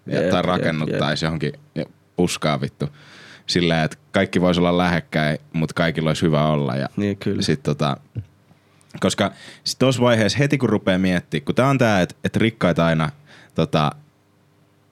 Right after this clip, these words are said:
Speaker 1: myös välillä ihan hyvästä syystäkin ja monesti hyvästä syystä, mut sillä, et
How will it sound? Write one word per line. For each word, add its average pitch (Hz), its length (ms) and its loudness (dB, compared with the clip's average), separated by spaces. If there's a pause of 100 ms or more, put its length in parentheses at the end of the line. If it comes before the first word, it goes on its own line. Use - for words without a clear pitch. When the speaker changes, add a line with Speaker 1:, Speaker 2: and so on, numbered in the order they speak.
Speaker 1:
myös 98 320 2
välillä 98 340 4
ihan 95 180 2
hyvästä 95 360 2
syystäkin 95 480 2
ja 82 60 2
monesti 98 420 0
hyvästä 78 340 0
syystä, 76 340 0
mut 76 240 -4 (100)
sillä, 73 480 -2 (720)
et - 200 -6